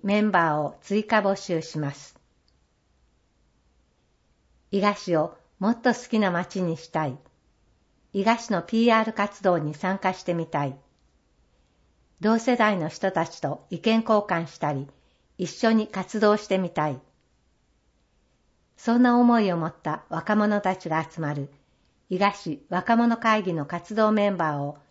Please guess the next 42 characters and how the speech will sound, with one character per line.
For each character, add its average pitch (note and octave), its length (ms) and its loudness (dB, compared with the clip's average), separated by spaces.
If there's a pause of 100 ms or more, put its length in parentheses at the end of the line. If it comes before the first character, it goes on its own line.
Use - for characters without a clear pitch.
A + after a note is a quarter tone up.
(120)
追 G#3+ 240 -2
加 A3 140 4
募 D#3 160 2
集 D#3+ 240 -4
し - 100 -14
て D3 120 -2
い D3 80 -2
ま C#3 140 -2
す。 - 240 -20 (1400)
皆 G3 260 0
さ G#3 200 2
ん F3+ 40 -2
の D#3 100 -2
若 F3+ 260 2
い G#3+ 80 -2
力 D#3 380 -2
で C#3+ 200 -6 (420)
伊 F#3 80 -2
賀 G#3+ 140 2
市 - 160 -8
の G3 80 2
未 F3+ 180 0
来 G#3 280 2
を D#3 60 -4
作 - 240 -6
っ - 20 -2
て G3 180 -2
い G#3 60 0
き G#3 100 -12
ま G3 140 -2
せ F#3+ 160 -4
ん E3+ 80 -8
か？ - 260 -6 (2500)
伊 F#3+ 100 -2
賀 G3+ 160 2
市 - 300 -12 (200)
若 - 280 2
者 A3+ 240 4
会 G#3+ 280 0
議 D#3+ 160 -4
と D#3 140 -4
は、 C#3 240 -4